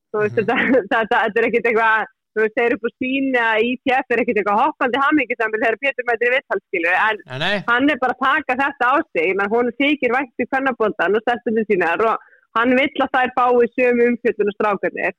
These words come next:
Speaker 2: Mhm.
Speaker 1: Og ég meina, bara flott í honum og ég bara er alveg sammála því, skilur. Ég held að, sko, með betri umfjöllun, það fæst meira áhorf.
Speaker 2: Já, það er bara
Speaker 1: Það er
Speaker 2: svoleiðis.
Speaker 1: þannig.
Speaker 2: Það er bara
Speaker 1: Og
Speaker 2: svoleiðis.
Speaker 1: hérna, þannig að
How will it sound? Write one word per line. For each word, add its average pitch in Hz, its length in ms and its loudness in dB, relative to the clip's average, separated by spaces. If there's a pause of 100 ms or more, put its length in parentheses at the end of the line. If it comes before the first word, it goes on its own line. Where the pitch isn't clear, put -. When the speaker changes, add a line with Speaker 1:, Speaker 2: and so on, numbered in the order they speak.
Speaker 2:
Mhm. 127 340 -10 (440)
Speaker 1:
Og 233 340 2
ég 254 160 4
meina, 262 420 2 (220)
bara 254 200 -2
flott 294 320 -2
í 320 80 -2
honum 311 380 2
og 202 80 0
ég 233 360 2
bara 262 220 0
er 277 140 0
alveg 285 200 0
sammála 302 460 0
því, 262 140 0 (280)
skilur. 196 300 0
Ég 214 160 2
held 220 180 0
að, 220 200 2 (580)
sko, 240 60 0
með 240 380 2
betri 269 420 -2
umfjöllun, 294 560 0
það 214 180 -4
fæst 254 280 -2
meira 269 260 0
áhorf. 262 480 0
Speaker 2:
Já, 175 240 -2 (380)
það 139 260 -2
er 131 40 -6
bara 135 140 -4
Speaker 1:
Það 247 60 0
er 127 100 -6
Speaker 2:
svoleiðis. 254 220 -2
Speaker 1:
þannig. 240 260 -2
Speaker 2:
Það 127 200 -10
er 113 40 -10
bara 127 140 -16
Speaker 1:
Og - 20 -16
Speaker 2:
svoleiðis. 226 300 0
Speaker 1:
hérna, 226 260 2 (520)
þannig 226 220 0
að 226 220 2